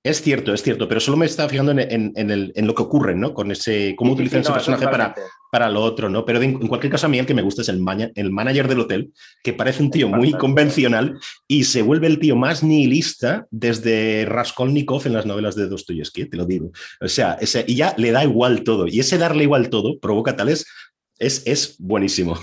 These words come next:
Speaker 1: <laughs> esa parte, ¿no?
Speaker 2: Es,
Speaker 1: Pero
Speaker 2: es
Speaker 1: bueno.
Speaker 2: un, es un tipo fantástico este, sí.
Speaker 1: Oye, eh, que estamos ya hablando muchísimo rato. A ver si podemos meter con calzador un par de preguntas muy rápidas, porque tengo millones, porque hay dos cosas que sí me gustaría, solo, solo dos, ¿vale?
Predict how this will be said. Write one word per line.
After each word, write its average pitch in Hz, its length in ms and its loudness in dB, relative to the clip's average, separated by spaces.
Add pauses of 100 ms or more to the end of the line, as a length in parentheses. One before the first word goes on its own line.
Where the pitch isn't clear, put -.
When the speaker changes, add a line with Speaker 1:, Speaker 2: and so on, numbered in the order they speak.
Speaker 1:
<laughs> - 140 -12
esa - 400 -4
parte, - 420 -6
¿no? - 120 -10
Speaker 2:
Es, - 100 -20
Speaker 1:
Pero 87 220 0
Speaker 2:
es 117 80 -4
Speaker 1:
bueno. 110 160 -8 (220)
Speaker 2:
un, 101 60 -10
es - 100 -12
un 110 180 -14
tipo 110 340 -2
fantástico 92 540 -4
este, 87 200 -18
sí. 95 160 -16
Speaker 1:
Oye, 113 440 0
eh, 107 500 2
que 104 80 -2
estamos 135 380 -2
ya 143 260 2
hablando 135 260 2
muchísimo 127 360 0
rato. 117 100 -2
A 95 60 2
ver 98 80 -2
si - 100 -4
podemos 160 220 2
meter 151 340 0
con 135 240 0
calzador 131 460 0
un 127 160 -2
par 123 100 -4
de 123 80 0
preguntas 117 260 0
muy 113 140 2
rápidas, 113 460 -2
porque 95 180 -10
tengo 104 160 -2
millones, 117 540 -2 (340)
porque - 220 -2
hay 110 80 2
dos 135 160 2
cosas 139 240 0
que 127 80 0
sí 127 100 0
me 127 80 2
gustaría, 117 480 0
solo, 117 320 -2
solo 120 180 0
dos, 85 320 -6
¿vale? 127 340 -4